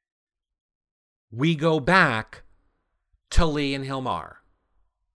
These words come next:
And Lee is like, "I'm real sad. It's my birthday. And it's Father's Day. And I miss my kids. And I need a morale boost."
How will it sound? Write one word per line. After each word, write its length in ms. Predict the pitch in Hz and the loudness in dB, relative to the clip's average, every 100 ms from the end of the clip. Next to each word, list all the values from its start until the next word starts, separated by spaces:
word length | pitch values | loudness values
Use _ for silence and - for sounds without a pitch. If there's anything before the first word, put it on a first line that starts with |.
| _ - | _ -8
And 300 | 147 139 151 | -6 -4 -6
Lee 220 | 240 254 | -4 -2
is 200 | 180 117 | -4 -4
like, 540 | 117 107 101 101 - _ _ _ - | -2 -2 -2 -6 -14 _ _ _ -4
"I'm 420 | 170 202 208 180 | 0 0 -2 -6
real 460 | 143 139 135 131 131 | -6 -4 -2 -4 -6
sad. 720 | - - 104 95 85 82 87 95 _ _ _ _ _ _ - | -10 -6 -6 -6 -12 -16 -18 -20 _ _ _ _ _ _ -8
It's 360 | 190 185 - | -8 -8 -12
my 120 | 180 | -10
birthday. 1080 | 170 185 196 202 _ - 87 82 60 - 98 _ _ _ _ _ _ _ _ _ | -4 -2 -2 -4 _ -12 -10 -10 -14 -18 -20 _ _ _ _ _ _ _ _ _
And 720 | 165 170 160 156 151 147 147 - | -6 -4 -4 -4 -6 -6 -8 -6
it's 280 | 190 190 - | -6 -6 -4
Father's 600 | 196 208 214 123 92 98 | -4 -4 -6 -10 -12 -12
Day. 380 | 98 62 - _ _ _ _ _ - | -12 -12 -16 _ _ _ _ _ -8
And 140 | 202 226 | -6 -6
I 100 | 226 | -8
miss 440 | 139 92 - - | -8 -10 -12 -12
my 240 | 95 92 90 | -8 -8 -10
kids. 840 | - 101 98 95 92 92 - - - _ _ _ _ | -20 -12 -10 -10 -14 -16 -16 -16 -18 _ _ _ _
And 240 | 170 175 170 | -8 -8 -6
I 240 | 208 247 233 | -6 -6 -8
need 240 | 107 98 | -8 -10
a 40 | |
morale 520 | 123 170 190 233 220 143 | -10 -10 -8 -8 -8 -8
boost." 680 | 98 90 - - - - | -8 -10 -10 -14 -14 -20